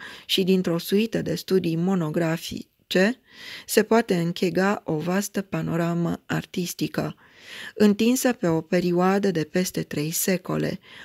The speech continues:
așa cum este aceea a renașterii italiene, cu principalele ei probleme,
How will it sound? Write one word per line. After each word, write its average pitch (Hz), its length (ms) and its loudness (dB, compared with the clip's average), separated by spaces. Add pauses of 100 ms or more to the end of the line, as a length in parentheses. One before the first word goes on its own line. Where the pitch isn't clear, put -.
(140)
așa 240 340 0
cum 185 240 -2
este 175 460 -2
aceea 190 640 0 (300)
a 214 140 4
renașterii 196 760 2
italiene, 180 840 0 (500)
cu 190 100 -2
principalele 196 800 2
ei 170 300 2
probleme, 190 720 2